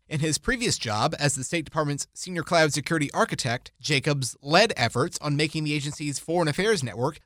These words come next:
the first cloud-exclusive fisma moderate enterprise as a service. He also helped pave the way for Security Operations Center,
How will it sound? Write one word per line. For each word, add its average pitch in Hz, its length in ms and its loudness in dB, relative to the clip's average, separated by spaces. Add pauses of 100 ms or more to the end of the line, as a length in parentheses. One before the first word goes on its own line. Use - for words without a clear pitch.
the 120 80 -6
first 233 420 2
cloud-exclusive 143 960 -2 (100)
fisma 147 320 0
moderate 151 480 4
enterprise 147 560 2
as 127 140 -10
a 127 60 -6
service. 143 600 -2 (120)
He 160 200 2
also 143 240 4
helped 143 400 0
pave 160 320 2
the 123 80 2
way 165 320 6
for 139 240 0
Security 143 460 -2
Operations 135 500 2
Center, 165 400 0